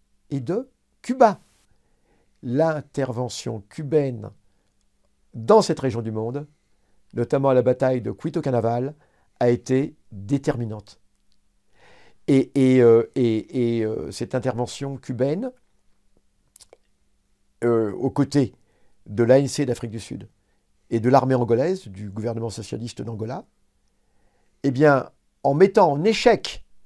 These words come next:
l'intervention sud-africaine, la, la, l'armée sud-africaine avait,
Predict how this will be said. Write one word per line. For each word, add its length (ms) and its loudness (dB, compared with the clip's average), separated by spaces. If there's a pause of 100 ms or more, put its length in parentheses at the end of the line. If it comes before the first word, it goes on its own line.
(1300)
l'intervention 640 4
sud-africaine, 640 -4 (480)
la, 220 -10 (160)
la, 160 -6
l'armée 200 -4
sud-africaine 500 -6
avait, 260 -6